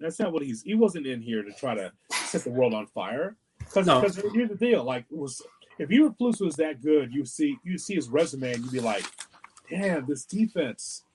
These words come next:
Speaker 1: this
Speaker 2: Yeah.
Speaker 1: defense is unbelievable." He wasn't, the defense wasn't that good in Indianapolis. It was middle of the pack.
Speaker 2: No.
Speaker 1: It was steady,
Speaker 2: He
Speaker 1: but it wasn't great.
Speaker 2: he may have been on his way out as a coordinator in Indianapolis. That, I mean, that's how, you know, uh, pedestrian his defense was.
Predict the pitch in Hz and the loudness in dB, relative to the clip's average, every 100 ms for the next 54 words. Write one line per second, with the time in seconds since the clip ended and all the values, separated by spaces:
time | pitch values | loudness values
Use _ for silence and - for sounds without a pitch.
0 | _ - - - 240 151 143 - 143 - | _ -20 -12 0 6 8 8 6 -4 -4
1 | 160 135 240 240 151 - - 180 311 233 | -2 2 4 4 2 -2 -4 0 2 2
2 | 131 131 160 151 151 277 226 180 170 160 | -4 -8 -4 -2 0 0 0 -2 -4 -6
3 | 139 - 135 120 117 110 101 - 92 127 | 2 4 4 0 -8 -8 -8 -12 -16 -12
4 | 120 113 165 151 123 147 147 101 - - | -10 -2 0 -2 -4 2 2 2 -4 -20
5 | - _ _ _ _ - 196 - 220 175 | -20 _ _ _ _ 0 0 6 6 8
6 | 151 226 208 151 165 147 120 165 180 - | 6 4 2 2 0 -2 2 2 2 -4
7 | _ _ _ _ _ - 269 247 214 165 | _ _ _ _ _ 2 6 10 10 10
8 | 202 190 170 180 175 170 165 156 139 135 | 8 8 4 6 8 8 6 2 2 0
9 | - 277 202 143 127 123 - 143 139 135 | 2 4 6 6 4 2 -2 0 0 2
10 | 127 120 110 104 101 143 160 147 147 160 | 4 4 4 -2 0 0 2 2 2 2
11 | 151 131 120 117 - - - - _ _ | 2 4 4 0 -4 -14 -20 -20 _ _
12 | - 147 120 110 110 123 113 107 107 - | -4 0 2 0 -2 -2 0 0 -2 -8
13 | _ 139 120 156 151 135 113 151 196 123 | _ -2 4 4 4 -2 -2 -2 -2 -4
14 | - 113 104 92 - - | -2 -4 -4 -6 -14 -20